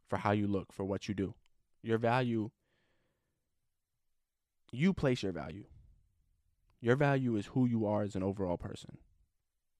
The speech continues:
Nobody else gets to determine your value. You get to set your price, keep it at that price,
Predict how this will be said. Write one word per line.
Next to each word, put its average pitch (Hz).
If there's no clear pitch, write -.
Nobody 135
else 113
gets -
to 101
determine 107
your 95
value. 85
You 135
get 131
to 95
set -
your 127
price, 120
keep 131
it 113
at 107
that 104
price, 104